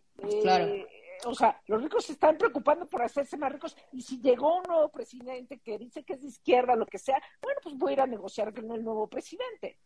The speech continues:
Speaker 1: O sea, a mí no
Speaker 2: Claro.
Speaker 1: me importa, ¿no? Pero, pero quienes, pero quienes sí vamos a la universidad, quienes sí tenemos acceso a la educación, este,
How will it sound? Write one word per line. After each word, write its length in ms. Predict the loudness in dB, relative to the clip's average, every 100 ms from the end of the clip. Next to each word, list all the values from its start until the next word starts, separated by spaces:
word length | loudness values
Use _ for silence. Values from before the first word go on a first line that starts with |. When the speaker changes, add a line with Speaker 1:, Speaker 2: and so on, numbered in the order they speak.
| -20 _
Speaker 1:
O 40 |
sea, 140 | -2 -2
a 600 | -2 _ _ -6 -2 -4
mí 60 | 0
no 60 |
Speaker 2:
Claro. 200 | 2 2
Speaker 1:
me 40 | 0
importa, 580 | 0 2 2 0 -2 -4 _ _ _
¿no? 340 | -16 -12 -12 -14 _ _ -6
Pero, 280 | -4 -4 _ _
pero 280 | -2 -2 -6
quienes, 400 | -8 -8 -10 -14 _ _ _
pero 280 | -8 -8
quienes 320 | -10 -12 -12 -14
sí 280 | _ -12 -4
vamos 340 | -4 -4 -4
a 60 | -2
la 140 | -2
universidad, 680 | -4 -8 -10 -10 -4 -2 -2 _
quienes 300 | -8 -8 -12
sí 180 | -12 -8
tenemos 380 | -6 -6 -6
acceso 360 | -8 -10 -6 -2
a 20 |
la 100 | 2
educación, 580 | 2 0 -2 0 0 -2 _ _ -8
este, 640 | -8 0 4 6 4 0